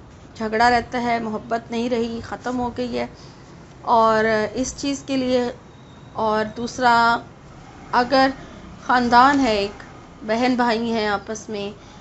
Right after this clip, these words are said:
कोई भी रिश्ता है, ब्लड रिलेशन है, खूनी यानी रिश्ता है, बहन भाई हैं या वालदैन औलाद है या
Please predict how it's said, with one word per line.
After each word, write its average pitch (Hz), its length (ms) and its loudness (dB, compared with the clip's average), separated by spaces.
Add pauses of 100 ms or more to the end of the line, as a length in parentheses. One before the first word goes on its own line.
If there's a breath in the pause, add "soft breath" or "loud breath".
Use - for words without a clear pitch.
(320 loud breath)
कोई 302 220 2
भी 269 120 2
रिश्ता 226 360 -4
है, 196 240 0 (480)
ब्लड 233 300 2
रिलेशन 214 460 -6
है, 202 140 -4
खूनी 226 320 -4
यानी 202 240 -4
रिश्ता 196 320 -10
है, 202 260 -4 (400 loud breath)
बहन 220 260 2
भाई 226 280 -2
हैं 202 300 -4
या 208 240 0
वालदैन 202 560 -4
औलाद 190 440 -4
है 202 360 -2
या 185 140 -6